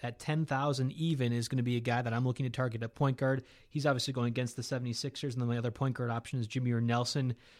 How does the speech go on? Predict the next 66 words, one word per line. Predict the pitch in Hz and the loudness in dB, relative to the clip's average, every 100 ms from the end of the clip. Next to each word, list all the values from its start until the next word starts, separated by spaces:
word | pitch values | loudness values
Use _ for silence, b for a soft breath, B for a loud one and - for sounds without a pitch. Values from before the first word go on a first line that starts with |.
| B | B
going | 139 135 | 2 2
at | |
this, | - 117 - | 2 -8 -2
going | 139 131 | 2 2
against | 120 - | 0 0
the | |
Timberwolves | 127 131 123 120 - | 0 2 2 0 -4
at | 117 | -8
fifty-three | - 131 113 - 143 | -8 -6 -8 -4 0
hundred. | 127 135 131 B B B B | 2 2 0 B B B B
Uh, | - - - | -20 -14 -6
simply | - 196 185 | 2 2 4
put, | 160 175 | 2 2
I | 147 | 2
think | 160 131 | 2 0
Thompson's | 131 139 143 117 | 0 0 -2 0
gonna | 120 | 0
score, | - 147 139 | 0 0 0
and | |
he's | 131 120 | 0 -2
gonna | 110 | -4
score | - 127 | -2 0
a | 113 | 0
lot. | 117 117 - b b - | 0 -2 -6 b b -2
Um, | 113 110 104 - - _ _ | 2 2 0 -4 -14 _ _
I, | 139 135 | -4 -2
I | 120 | 2
don't | 120 110 | 0 0
think | 113 | -2
he's | 107 | -2
gonna | - 110 | 0 0
drop | 107 110 - | 0 -2 0
forty | 139 131 117 | 0 2 0
points | 120 117 110 | -2 -4 -4
or | |
anything | 117 110 | -4 -4
like | 107 | -4
that, | 120 120 | -4 -2
but | 127 B B B | -4 B B B
he's | 180 180 | -2 2
been | 185 | 2
a | |
pretty | - 180 202 | 2 0 0
consistent | - 214 190 160 139 | -2 -4 -4 -4 -4
force | 143 143 | 0 0
for | - | 0
a | 127 | -2
while | 113 127 147 | 0 2 2
now. | 117 101 | 0 0
I | |
remember | 113 131 135 | 0 2 2
talking | - 127 - | 0 -2 -2
in | 131 | -4
a | 113 | -4
podcast | 117 117 117 120 113 | -4 -4 -4 -6 -6
two | - 139 | -4 -4
or | |
three | 123 120 | -4 -4
weeks | 120 135 | -4 -4
ago | - 110 110 - b b b | -4 -4 -4 -8 b b b
saying | - 131 | 0 2
how | 120 | 4
I | 117 | 2
thought | 113 117 | 2 0
Isaiah | 113 120 120 | 0 2 0
Thomas | 120 117 117 - | 0 0 0 -2